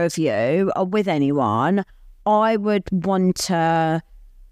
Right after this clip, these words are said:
make sure I had tried everything before, like,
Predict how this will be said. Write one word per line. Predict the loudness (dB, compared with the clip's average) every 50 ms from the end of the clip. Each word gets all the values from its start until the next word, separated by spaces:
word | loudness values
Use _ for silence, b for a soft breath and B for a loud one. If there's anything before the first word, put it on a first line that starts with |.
| -20 -20 -20 -20 -20 -20 -20 -10 -4
make | 0 2 2 2 0 -2 -2
sure | -2 0 0 2 2 2 0 0 0
I | 0 0 0 0
had | -2 -2 -4 -4 -4 -4
tried | -6 -4 -2 0 0 2 2 2 2 0 -2 -2 -4 -4
everything | -4 -2 -2 -2 -4 -2 -4 -2 -2 0 0 0 2 2 2 2 2 0 -2 -6 -10 -20 -20 -20 -20 -20 -10 -8
before, | -8 -6 -2 -2 0 0 2 0 0 -2 -2
like, | -2 -2 -4